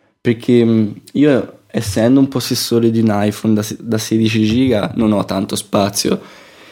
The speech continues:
e invece che dovermi, è il soli-, il solito discorso, invece che dovermi portare dietro gigabyte e gigabyte di musica, se mi trovo che voglio sentire una canzone la sento, stop. Eh, semplifica molto.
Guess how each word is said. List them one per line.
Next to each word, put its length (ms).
e 80
invece 300
che 80
dovermi, 520
è 80
il 120
soli-, 420
il 80
solito 320
discorso, 520
invece 220
che 100
dovermi 340
portare 480
dietro 800
gigabyte 600
e 20
gigabyte 460
di 20
musica, 460
se 140
mi 140
trovo 680
che 120
voglio 240
sentire 340
una 140
canzone 360
la 100
sento, 420
stop. 520
Eh, 320
semplifica 720
molto. 520